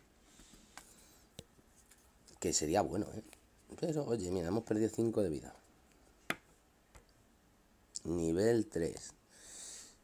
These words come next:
Y si sale bien, mira, ya empieza a venir Lapu. Es lo malo.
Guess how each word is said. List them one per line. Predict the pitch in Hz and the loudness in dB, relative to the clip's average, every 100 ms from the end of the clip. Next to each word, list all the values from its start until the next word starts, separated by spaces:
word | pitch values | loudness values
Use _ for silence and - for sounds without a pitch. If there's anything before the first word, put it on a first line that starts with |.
| _ - | _ -2
Y | 131 | 0
si | 123 | 2
sale | 120 123 123 | 6 8 8
bien, | 123 120 117 - - _ - _ _ _ | 6 4 2 -4 -14 _ -20 _ _ _
mira, | 90 90 76 | -2 2 4
ya | 82 | 4
empieza | 90 98 92 | 2 0 2
a | |
venir | 87 80 78 | 2 0 0
Lapu. | 98 107 85 76 - _ _ _ - _ _ _ _ _ _ _ _ - - | 0 -2 -6 -10 -16 _ _ _ -20 _ _ _ _ _ _ _ _ -20 -16
Es | - 78 - 123 | -8 -6 -2 0
lo | 139 | 2
malo. | 135 90 | 2 0